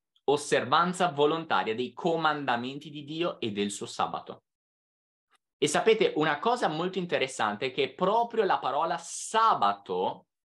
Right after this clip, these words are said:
proprio all'interno della parola sabato,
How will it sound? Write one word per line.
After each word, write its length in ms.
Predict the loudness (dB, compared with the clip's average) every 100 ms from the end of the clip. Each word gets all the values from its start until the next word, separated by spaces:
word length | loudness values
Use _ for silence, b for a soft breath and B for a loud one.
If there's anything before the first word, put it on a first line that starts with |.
| _ _ _ _ _ _ _ _ _ _ _ _ _
proprio 520 | 2 4 4 4 2 0
all'interno 1400 | -2 -2 -6 -6 -6 -10 -2 4 6 6 2 -2 -2
della 320 | 0 2 2
parola 440 | 2 2 2 2 0
sabato, 1160 | -2 -12 -2 2 4 2 -2 -6 -6 -8 -10